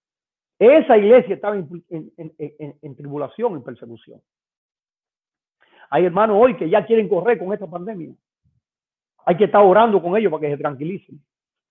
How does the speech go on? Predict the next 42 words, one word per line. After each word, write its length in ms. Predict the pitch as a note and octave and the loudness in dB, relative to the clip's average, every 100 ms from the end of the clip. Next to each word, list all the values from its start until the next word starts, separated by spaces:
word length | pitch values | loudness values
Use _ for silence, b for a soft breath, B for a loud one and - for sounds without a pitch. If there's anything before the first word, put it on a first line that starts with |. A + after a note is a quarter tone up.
| _ _ _ _ _ _ _ _ _ _ _ _ _ _ _ _ - | _ _ _ _ _ _ _ _ _ _ _ _ _ _ _ _ -4
Ya 160 | E3+ | 0
quieren 260 | G#3+ G3+ G3+ | 4 4 4
irse 260 | C4 F#3+ | 0 0
para 160 | A3+ G3 | -2 2
la, 220 | F#3+ F#3 | 2 0
para, 220 | F#3 F#3 | -2 -4
para 180 | F3 F3+ | -2 -2
la, 140 | F3+ F3 | -2 -2
para 140 | F3 | -6
el 80 | D#3+ | -2
campo. 440 | B3+ G#3+ A3+ F#3+ _ _ _ _ _ _ _ _ - A#2 | -2 -2 -12 -16 _ _ _ _ _ _ _ _ -20 -20
Todo 200 | - F3 | -4 -2
el 80 | F#3 | -2
que 100 | E3+ | -6
pueda 320 | C#3 G3 F#3+ | -4 2 4
irse, 260 | A3+ F#3 F#3+ | 2 -2 -6
gloria 340 | D#3 G3+ G3+ | -2 0 0
a 20 | G3+ | -2
Dios. 260 | B3+ C4 _ _ _ _ _ _ _ | -6 -12 _ _ _ _ _ _ _
Yo 160 | C3+ | -8
entiendo 360 | E3+ C#3+ F3+ G3 | -8 -4 -4 -2
que 80 | F3 | -4
todavía 320 | E3 E3 E3 | -2 -2 -2
tengo 160 | F3+ F#3 | -4 -8
un 80 | |
trabajo 360 | D#3+ D#3+ F3+ E3 | -10 -4 -2 -2
que 60 | E3 | -6
hacer 220 | D3+ F3 | -6 -8
aquí 160 | E3+ | -6
en 80 | G3 | -6
las 100 | F3 | -6
ciudades. 420 | F3 F3+ G3+ E3 | -6 -6 -6 -4
Hay 140 | F#3 D3+ | -4 -2
gente 260 | G#3+ G3 | -4 -4
que 80 | F#3 | -6
se 60 | E3 | -6
están 220 | G3 F3+ | -6 -8
perdiendo 360 | F#3 E3+ G3 F3 | -6 -2 -2 -2
aquí 140 | G#3 | -4
en 60 | F#3 | -6
las 100 | - | -6
ciudades. 380 | F3+ G#3 E3 | -6 -6 -10